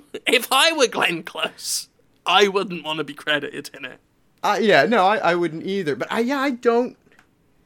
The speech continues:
Speaker 2: Who is she in this?
Speaker 1: Aladai.
Speaker 2: Aladai. Oh, what?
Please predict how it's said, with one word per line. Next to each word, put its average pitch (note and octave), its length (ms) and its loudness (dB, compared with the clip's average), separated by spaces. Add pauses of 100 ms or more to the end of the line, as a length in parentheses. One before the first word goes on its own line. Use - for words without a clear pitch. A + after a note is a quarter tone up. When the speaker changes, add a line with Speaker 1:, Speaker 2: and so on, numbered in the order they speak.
(300)
Speaker 2:
Who E4+ 200 0
is F#4 140 0
she E4+ 260 2
in E4+ 140 -4
this? F#4+ 300 0
Speaker 1:
Aladai. B2 640 0 (500)
Speaker 2:
Aladai. F3+ 800 2 (480)
Oh, D#4+ 460 6
what? A4 400 8